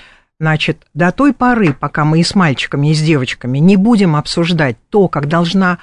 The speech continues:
строиться семья, как должны строиться взаимоотношения, это вообще про коммуникацию, это даже не про медицину.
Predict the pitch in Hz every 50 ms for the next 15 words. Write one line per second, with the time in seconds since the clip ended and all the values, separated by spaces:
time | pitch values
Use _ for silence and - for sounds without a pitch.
0 | - _ _ _ _ - - - - 180 185 185 180 165 156 - - 143 - -
1 | - 147 131 127 123 123 127 - - 135 139 151 151 156 156 - - 190 185 175
2 | 165 - - - - 170 180 196 202 180 151 - - - 127 131 143 143 139 -
3 | - 147 139 - - 135 135 143 175 190 220 196 220 - - - 349 - 190 170
4 | - - 196 208 226 233 247 - - 214 180 - - - 127 - - 147 151 185
5 | 202 - 214 196 - - 202 202 202 180 190 185 - - - - 180 160 139 113
6 | 113 -